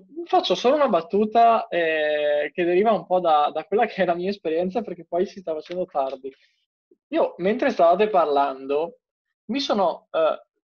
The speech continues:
in un modo anche forse drammatico, reso conto del fatto che io vivo con mia madre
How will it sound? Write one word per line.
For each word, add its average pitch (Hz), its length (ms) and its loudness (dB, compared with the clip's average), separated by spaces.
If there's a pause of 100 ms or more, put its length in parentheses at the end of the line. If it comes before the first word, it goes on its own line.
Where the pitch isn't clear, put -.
(100)
in 190 80 -4
un 196 80 -4
modo 233 280 0
anche 214 280 -4
forse 202 320 -4
drammatico, 165 880 -4
reso 175 260 -6
conto 220 220 -10
del 175 180 -6
fatto - 380 -6
che - 480 -8
io 190 100 0
vivo 165 180 -2
con 151 140 -14
mia 160 140 -8
madre 147 640 -4